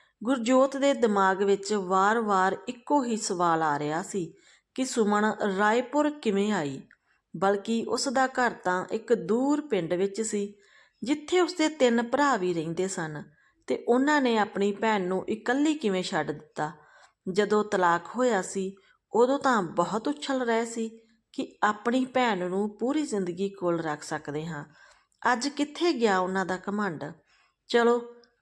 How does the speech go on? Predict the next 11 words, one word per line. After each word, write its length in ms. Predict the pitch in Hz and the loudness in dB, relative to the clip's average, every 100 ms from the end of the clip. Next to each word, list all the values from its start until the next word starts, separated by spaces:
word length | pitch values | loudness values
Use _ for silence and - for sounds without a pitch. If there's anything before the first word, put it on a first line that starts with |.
| - | 2
ਅੱਜ 140 | 254 254 | 2 0
ਗੁਰਜੋਤ 560 | 254 285 208 233 226 | 0 0 4 4 4
ਨੂੰ 180 | 240 247 | 0 0
ਸੁਮਨ 420 | 240 226 202 202 | -2 0 2 2
ਦੇ 140 | 202 214 | 2 0
ਮੂੰਹੋਂ 600 | 196 185 208 208 208 - | 0 -2 0 0 -2 -8
ਸੁਣ 380 | - - 220 202 | -18 -4 -2 -2
ਕੇ 220 | 208 214 | 0 0
ਇੰਨੀ 520 | 214 - 214 214 247 | 0 -4 -2 0 -2
ਤਸੱਲੀ 520 | 254 247 220 180 175 190 | -4 -6 -2 0 2 0
ਮਿਲੀ 420 | 170 156 185 | -2 -2 -4